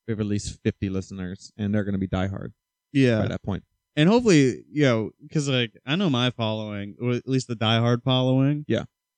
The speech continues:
Speaker 2: It's all just the fucking, like, you know, fourteen-year-old boys.
Speaker 1: Yeah.
Speaker 2: And, uh, I got, like, a little army stacking up.
Speaker 1: And then you got some fucking shoddy in London.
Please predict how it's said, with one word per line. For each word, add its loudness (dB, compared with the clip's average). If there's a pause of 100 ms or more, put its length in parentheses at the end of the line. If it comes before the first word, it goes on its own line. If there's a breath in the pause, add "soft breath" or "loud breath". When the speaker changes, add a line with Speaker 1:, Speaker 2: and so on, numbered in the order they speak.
Speaker 2:
It's 4
all 4
just -8
the -8
fucking, -6
like, -8
you -8
know, -6 (100)
fourteen-year-old -4
boys. -4 (260)
Speaker 1:
Yeah. 2 (340)
Speaker 2:
And, 0
uh, 0
I 0
got, 0
like, -2
a -2
little 0
army 0
stacking -6
up. -8 (140)
Speaker 1:
And 0
then 0
you 0
got -4
some -6
fucking -6
shoddy -4
in -2
London. -4